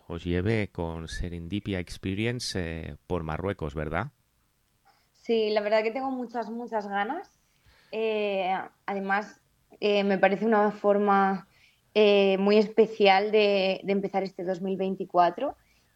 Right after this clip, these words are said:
Speaker 2: Y, bueno, se junta un poco lo que más me gusta hacer, que es, mm, por un lado la bici y por el otro lado, eh, viajar y sobre todo compartirlo con, con más gente que comparte esta pasión que yo también tengo.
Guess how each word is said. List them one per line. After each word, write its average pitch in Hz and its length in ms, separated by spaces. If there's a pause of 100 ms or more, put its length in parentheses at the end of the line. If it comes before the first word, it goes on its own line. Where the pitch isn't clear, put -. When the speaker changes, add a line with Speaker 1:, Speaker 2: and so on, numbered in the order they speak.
Speaker 2:
Y, 208 680
bueno, 226 320
se 233 120
junta 226 300
un 247 100
poco 240 240
lo 254 160
que 208 80
más 202 240
me 214 100
gusta 202 300
hacer, 190 240
que 180 140
es, 175 120 (320)
mm, 185 280
por 180 160
un 190 60
lado 190 160
la 190 140
bici 208 440 (460)
y 214 120
por 196 160
el 196 80
otro 202 240
lado, 208 560
eh, 170 880
viajar 185 640
y 214 60
sobre 196 260
todo 185 240
compartirlo 190 760
con, 185 540 (360)
con 202 200
más 196 200
gente 196 240
que 202 100
comparte 196 380
esta 190 200
pasión 180 380
que 175 380
yo 175 100
también 170 300
tengo. 170 440